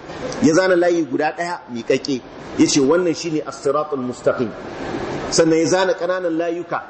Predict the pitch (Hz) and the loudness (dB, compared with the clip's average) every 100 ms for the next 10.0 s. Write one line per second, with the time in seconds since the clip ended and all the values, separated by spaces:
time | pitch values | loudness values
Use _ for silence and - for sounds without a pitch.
0 | - - 131 123 120 143 - 98 - 143 | -16 -8 -2 0 2 0 -2 -8 -6 -2
1 | 143 131 151 160 139 123 - - 120 - | 0 0 0 -2 -6 -6 -2 0 0 -4
2 | - - - - - 175 180 180 170 175 | -12 -16 -12 -10 2 4 4 4 2 2
3 | 160 131 147 151 151 151 127 196 220 151 | 2 0 -2 0 -2 -2 -2 -2 -2 -4
4 | 113 113 151 160 - 170 151 139 - 226 | -2 -2 -2 -4 -6 -6 -4 -4 0 2
5 | 180 - - - - - - - - 185 | 2 0 -2 -14 -12 -10 -8 -8 0 2
6 | 175 160 147 143 170 175 170 175 170 170 | 4 4 2 2 0 2 0 0 -2 0
7 | 165 156 160 - - - - - - - | -2 -4 -12 -14 -16 -14 -10 -10 -8 -8
8 | - - - 196 202 160 - 240 262 208 | -8 -2 0 4 4 4 4 4 4 4
9 | 190 202 240 202 135 170 156 127 - | 2 0 0 -2 0 0 0 -2 -4